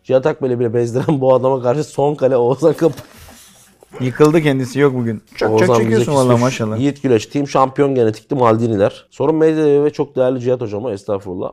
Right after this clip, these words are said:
Speaker 1: Abiler, Roma altmış bir yıldan sonra Mourinho Hocam'la Avrupa Kupası kazandı ve bu şampiyonlukla Mourinho'nun final performansı beşte beş oldu. Size sorum, Mourinho'nun yerinde kim olsa aynı başarıları kazanırdı. Yoksa bu apayrı bir winnerlık seviyesi mi? Finalde golü atan Zaniolo'ya Medya devinin huzurunda selam göndermek istiyorum.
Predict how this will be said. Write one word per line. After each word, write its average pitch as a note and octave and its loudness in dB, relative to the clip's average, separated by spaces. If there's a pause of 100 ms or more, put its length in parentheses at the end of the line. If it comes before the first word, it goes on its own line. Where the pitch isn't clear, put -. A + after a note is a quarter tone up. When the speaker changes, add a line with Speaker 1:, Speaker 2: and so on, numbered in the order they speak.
Speaker 1:
Abiler, B2+ 0
Roma B2 -4
altmış - -2
bir D3 -2
yıldan A#2 0
sonra A2+ -2
Mourinho A#2+ 0
Hocam'la G#2+ -2
Avrupa A2+ 0
Kupası A2+ -14
kazandı G#2+ -4
ve A#2 -2
bu B2 -8
şampiyonlukla A#2 -4
Mourinho'nun A2 -2
final A#2+ -2
performansı G#2 -2
beşte G#2 0
beş G#2 0
oldu. E2+ -6
Size E3+ -2
sorum, D3 4
Mourinho'nun D3 2
yerinde C#3 0
kim D#3 -4
olsa B2+ -2
aynı B2+ 0
başarıları A2 -2
kazanırdı. A2 -4
Yoksa B2 -4
bu C3 -6
apayrı A#2+ 0
bir A2+ -8
winnerlık A#2+ -6
seviyesi F#2 -8
mi? B2+ -10
Finalde C#3+ 0
golü C3+ 2
atan C3 2
Zaniolo'ya A#2+ 2
Medya B2+ -2
devinin B2 -2
huzurunda A#2 -4
selam A2 -4
göndermek F#2+ -6
istiyorum. A#2 -8